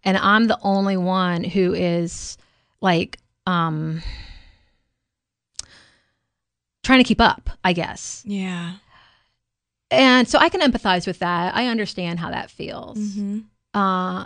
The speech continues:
Speaker 1: I can't relate to not liking, not to, I can't relate to being afraid to feel kooky. I fully embrace my kookiness.
Speaker 2: Uh, not kooky like that, like, more like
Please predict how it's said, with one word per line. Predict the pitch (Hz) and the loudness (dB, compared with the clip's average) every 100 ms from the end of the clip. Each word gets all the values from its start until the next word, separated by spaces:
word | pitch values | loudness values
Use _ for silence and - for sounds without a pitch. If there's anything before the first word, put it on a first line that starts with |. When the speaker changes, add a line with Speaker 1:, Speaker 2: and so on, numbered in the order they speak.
| - | 2
Speaker 1:
I | 254 | 2
can't | - 294 - | 4 0 2
relate | 254 208 208 | 0 0 0
to | 196 | -2
not | 185 185 190 196 - - _ _ - | 0 0 0 -2 -6 -18 _ _ 0
liking, | 202 190 202 190 185 185 190 _ _ _ _ | 2 2 0 -2 -4 -6 -10 _ _ _ _
not | 214 208 196 220 208 | 0 2 2 -4 -6
to, | 240 | 0
I | 202 | 0
can't | - 349 | 2 0
relate | 381 285 240 | 2 2 2
to | - 226 214 - - | 2 2 0 -2 0
being | 233 226 220 | 4 4 4
afraid | - 220 214 | 0 -2 0
to | 233 | 0
feel | 226 208 | -2 0
kooky. | 240 - - - _ - | 0 0 -8 -12 _ 4
I | 262 - 214 - - | 4 6 0 -6 0
fully | 427 440 311 | 4 6 6
embrace | 247 294 302 - | 6 6 4 2
my | 254 | 0
kookiness. | 302 269 247 226 185 - - - _ _ _ - | 2 2 2 -2 -4 -10 -16 -20 _ _ _ -4
Speaker 2:
Uh, | - - - - - 302 | -4 -4 -10 -10 -18 -18
not | 415 403 | -16 -12
kooky | - 302 247 | -10 -8 -6
like | 214 185 - | -6 -8 -6
that, | 185 180 160 | -4 -2 -2
like, | 202 196 | -6 -8
more | 208 202 208 202 | -6 -4 -4 -4
like | 180 170 147 - | -2 -2 -4 -8